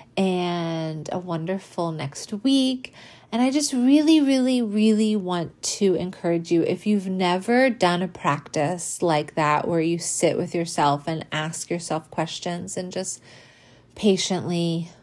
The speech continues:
wait for an answer to download, or maybe you just start writing and it comes through that way. Um, I really want to encourage you to do it because, like I said, it's unbelievably powerful.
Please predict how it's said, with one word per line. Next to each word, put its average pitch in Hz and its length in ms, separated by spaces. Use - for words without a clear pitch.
wait 170 580
for 160 560
an 165 140
answer 160 500
to 170 160
download, 151 720
or 175 120
maybe 170 300
you 170 180
just 170 180
start - 340
writing 160 520
and 151 100
it - 80
comes 175 320
through 190 180
that 156 300
way. 160 480
Um, 165 720
I 185 80
really 202 720
want 170 420
to 175 120
encourage 151 520
you 156 100
to 135 100
do 113 220
it 87 240
because, 170 500
like 175 200
I 165 100
said, 139 480
it's 151 320
unbelievably 165 680
powerful. - 760